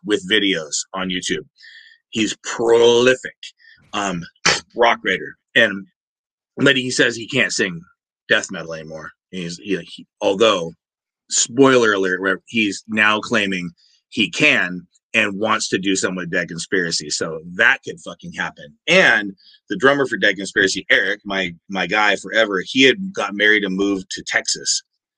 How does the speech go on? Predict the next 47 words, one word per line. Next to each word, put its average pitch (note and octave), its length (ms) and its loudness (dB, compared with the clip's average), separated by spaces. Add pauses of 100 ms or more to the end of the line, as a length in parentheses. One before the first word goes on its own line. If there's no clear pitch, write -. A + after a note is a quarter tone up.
(380)
And G#2 160 -4
he G#2+ 140 -2
lived A2 200 2
in G2+ 100 -2
Austin F#2 480 -6
for, F#2 180 -6
like, E2+ 160 -10
fifteen G#2 500 -4
years, G2 300 2
so E2 240 -6 (800)
we A2+ 80 0
didn't G#2+ 180 -2
play A2 140 0
together. E2+ 400 -6
So F#2+ 200 -2
he, A#2 240 0
he B2+ 200 2
wasn't G2 320 -2
available. F#2 640 -2 (580)
Um, F2+ 640 -2
we A2 140 -2
did B2+ 220 4
have, A2+ 340 -2 (200)
uh, F#2 240 -6
Jeff A2 280 -2
Taylor, C#3+ 500 0 (100)
who A2 120 -4
had F#2+ 100 -4
played G#2+ 220 0
in F#2+ 80 -10
a E2+ 40 -12
Portland G#2+ 300 -4
band G#2 160 -4
called F#2+ 180 -6
Demise F#2+ 640 -2
in G2 60 -12
the G#2 80 -4
eighties, A2+ 400 0
and G2 100 -6
then G2 100 -4
he G2+ 120 -6
played G#2 240 0
in G2 80 -4
Dead F#2+ 180 2
Conspiracy G2 560 -2
around, F2 260 -4
like, E2 160 -12